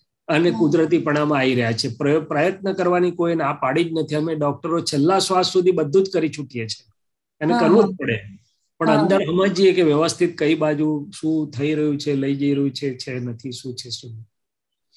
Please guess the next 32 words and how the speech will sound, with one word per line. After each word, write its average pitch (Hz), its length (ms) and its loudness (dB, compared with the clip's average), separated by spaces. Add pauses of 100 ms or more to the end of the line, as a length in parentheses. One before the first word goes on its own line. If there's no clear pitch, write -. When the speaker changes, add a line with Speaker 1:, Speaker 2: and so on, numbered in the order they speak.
(300)
Speaker 2:
બરાબર. 202 720 -4
એટલે 294 140 2
આ 311 120 2
ઉપાયો 277 460 6
કરીએ 294 340 2
છીએ 311 80 2
ત્યાં 302 320 2
આપણું 302 200 2
કરવાપણું 294 600 4
છે. 269 560 -2 (1080)
Speaker 1:
ના. 151 440 2 (1400)
સગડું 175 560 4
કરતા 190 480 2
સ્વ 175 300 2
નહીં 190 340 4
કરતા 175 420 2
સૂત્ર 175 500 0
પામે 185 480 4
જે 170 220 4
જન, 160 300 0
કેવળ 180 420 2
એના 170 320 2
પ્રગટ 156 460 -2 (120)
થાશે 147 340 0
સમજે 139 500 0
જો 190 200 0
જનગણ 123 500 -4
મન. 117 180 -8
ઉપાય 165 320 0
તો 180 120 -6
કમીબેનને 175 680 -2
કરવાના. 107 500 -12